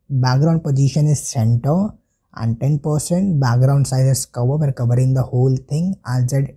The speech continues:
index is one. And that shadowed thing had Z index of ten, right? So we are now targeting this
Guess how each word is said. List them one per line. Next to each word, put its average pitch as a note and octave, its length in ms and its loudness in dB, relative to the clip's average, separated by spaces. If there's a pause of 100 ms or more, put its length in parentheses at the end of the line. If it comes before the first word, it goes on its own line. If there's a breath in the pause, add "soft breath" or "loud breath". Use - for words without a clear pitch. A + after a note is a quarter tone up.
index C3 420 0
is C#3 220 -4
one. A#2+ 380 0 (2500)
And B2+ 240 2
that C3 140 0
shadowed C3 520 0
thing C#3 200 2
had B2+ 240 0
Z B2+ 80 2
index B2 440 2
of B2 220 -4
ten, A#2 220 0
right? G#2+ 300 -2 (1000)
So A2 560 -2
we A2+ 60 4
are A2+ 80 2
now A#2 260 2
targeting C#3+ 500 2
this D3+ 260 -2